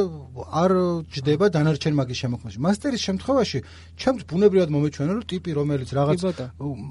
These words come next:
Speaker 1: მანამდე ქუჩურსაც არა,
Speaker 2: არ
Speaker 1: მაგრამ აი,
Speaker 2: მევასება,
Speaker 1: კონტექსტში, ხო?
Speaker 2: პირა-, პირდაპირ იძახის რა იმ ვიდეოში, რომ, ა, ანუ ფანებმა შეჭამეს, რომ როდის გამოხვალ პივპიბატში, როდის გამოხვალ პივპიბატში. თქვა,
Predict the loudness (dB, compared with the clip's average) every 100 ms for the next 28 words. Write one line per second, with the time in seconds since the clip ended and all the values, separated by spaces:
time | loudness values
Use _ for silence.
0 | -4 2 4 4 0 -10 -8 -6 -2 0
1 | 0 2 6 6 6 6 6 6 4 4
2 | 2 2 0 -2 0 4 4 2 -6 0
3 | 0 2 0 0 -2 0 -2 0 -2 -2
4 | -6 -4 -2 0 -2 -2 -2 0 0 0
5 | -6 -10 -10 -14 -18 -20 -20 -14 -4 -2
6 | -4 -8 -4 0 2 0 -4 -10 -6 -2
7 | 0 0 0 -2 -2 0 -2 -2 -4 -2
8 | 0 4 4 2 -4 0 4 4 4 0
9 | -8 0 4 4 2 -2 -2 -2 0 0
10 | 4 4 2 0 0 0 2 0 2 0
11 | -2 -4 -2 0 -2 0 -2 -2 -8 -8
12 | -10 -12 2 2